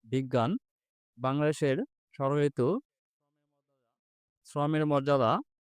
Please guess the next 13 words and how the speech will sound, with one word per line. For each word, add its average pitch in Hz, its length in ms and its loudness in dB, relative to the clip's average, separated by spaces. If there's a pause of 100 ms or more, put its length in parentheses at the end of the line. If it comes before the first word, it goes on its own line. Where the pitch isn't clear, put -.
(280)
ছাত্র 143 280 -4
জীবনের 156 320 0
দায়িত্ব 143 340 2
ও 143 40 0
কর্তব্য, 139 640 0 (800)
অধ্যবসায়। 117 600 -4 (200)
এগুলো 170 220 -4
পড়লে 180 380 2 (240)
আশা 135 240 0
করি 156 140 4
তোমাদের 151 300 4
পরীক্ষায় 156 340 0
কমন 147 260 2